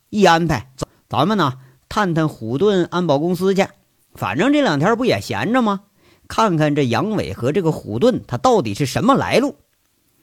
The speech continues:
这次江叶落这时候有点得意的笑容了。“嘿，杨伟哈，我非把你给挖出来！我要不踹你两脚啊，姑娘我这口气还就咽不下去。”“就什么破安保公司啊，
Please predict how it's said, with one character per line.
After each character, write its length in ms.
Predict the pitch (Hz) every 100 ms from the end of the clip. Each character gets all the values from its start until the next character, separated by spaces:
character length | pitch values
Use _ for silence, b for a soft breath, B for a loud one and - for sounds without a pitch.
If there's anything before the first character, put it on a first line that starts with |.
| b b b -
这 320 | 320 330 160
次 300 | 127 147 - b b b b -
江 280 | 156 151 147
叶 160 | 156
落 200 | 139 135
这 180 | 127 120
时 120 | 110
候 160 | 104 110
有 180 | 107 123
点 180 | 110 95
得 200 | 104 110
意 120 | 123
的 120 | 107
笑 220 | - 110
容 220 | 87 76
了。 160 | 90 - _ _
“嘿， 400 | - 247 - - -
杨 240 | 117 135
伟 200 | 131 110
哈， 220 | 139 139 131 B -
我 120 | 127
非 320 | 127 - 226
把 180 | 175 139
你 120 | 135
给 120 | 113 107
挖 280 | 110 104
出 120 | 107 95
来！ 140 | - b b
我 160 | 143 143
要 120 | 220
不 160 | 202 240
踹 280 | - 254
你 160 | 160 135
两 200 | 120 120
脚 160 | 107 78
啊， 320 | 92 110 113 B _
姑 220 | 269 285
娘 160 | 277 202
我 100 | 147
这 160 | 254
口 180 | 156 135
气 220 | 147 262
还 140 | 185 220
就 100 | 233
咽 220 | 254 240
不 100 | 240
下 140 | 254
去。 300 | 233 302 294 - _ b b _
”“就 140 | - 269
什 280 | - 127 110
么 200 | 220 -
破 240 | - 277
安 240 | 160 170
保 180 | 151 110
公 180 | 113 117
司 240 | 110 113
啊， 120 | 110